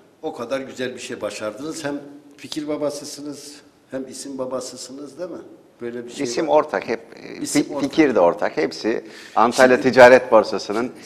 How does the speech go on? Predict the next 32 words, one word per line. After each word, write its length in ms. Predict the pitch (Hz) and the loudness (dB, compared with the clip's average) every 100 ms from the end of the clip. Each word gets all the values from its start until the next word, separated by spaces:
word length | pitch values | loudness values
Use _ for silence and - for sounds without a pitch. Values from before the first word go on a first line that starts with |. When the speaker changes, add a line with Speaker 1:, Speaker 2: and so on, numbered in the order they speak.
| - - | -18 -8
Speaker 2:
iş 220 | 113 - | -6 -2
geliştirme 540 | 117 110 - 110 110 | -2 -2 -4 -6 -2
ve 100 | 107 | -2
çalışma 420 | 107 101 101 104 101 | -2 -4 -4 -4 -4
gruplarında 520 | 90 - 82 80 78 | -4 -4 -6 -4 -6
ortaya 380 | 78 - 80 - | -6 -6 -10 -8
Speaker 1:
Şimdi, 0 | |
Speaker 2:
çıktı. 280 | - 139 | -12 -8
Speaker 1:
e, 520 | 131 123 123 120 - 139 | -8 -8 -12 -12 -8 -4
Speaker 2:
Biz 120 | 139 | -2
sadece 460 | 151 131 120 117 | 6 6 6 2
bunun 160 | 117 131 | -2 -4
sözcülüğünü 600 | - 123 117 117 120 117 | -2 -2 -2 -2 -2 2
yapan, 420 | 110 104 117 107 - - _ - | 2 4 2 2 -8 -20 _ -10
e, 140 | 90 | -4
durumdayız. 580 | 90 82 82 85 - - - _ _ - | -4 -4 -6 -8 -8 -20 -20 _ _ -14
E, 120 | 98 | -10
bütün 220 | 120 127 | -10 -8
ekibimizin, 760 | 113 107 107 107 104 104 90 - | -8 -6 -8 -6 -6 -6 -8 -8
e, 240 | 82 80 80 | -6 -6 -6
bunda, 460 | 80 82 76 71 - | -8 -4 -4 -4 -10
e, 60 | 73 71 67 65 67 - - - _ _ _ - | -10 -10 -12 -14 -14 -16 -20 -20 _ _ _ -18
katkısı 460 | - 85 - - 104 | -12 -12 -12 -10 -8
var. 180 | 117 - - - _ - | -8 -10 -20 -20 _ -10
Onun 280 | 107 123 123 | -8 -6 -8
dışında, 520 | 120 120 120 123 - - | -8 -8 -2 0 0 -8
e, 320 | 98 101 101 90 - | -8 -6 -6 -8 -12
sempatik 520 | - 104 104 117 120 | -6 -6 -6 -10 -8
bir 60 | 104 | -10
proje 340 | 104 101 95 | -4 -4 -2
olduğu 240 | 101 104 110 | -4 -4 -8
için, 320 | 90 113 | -8 -10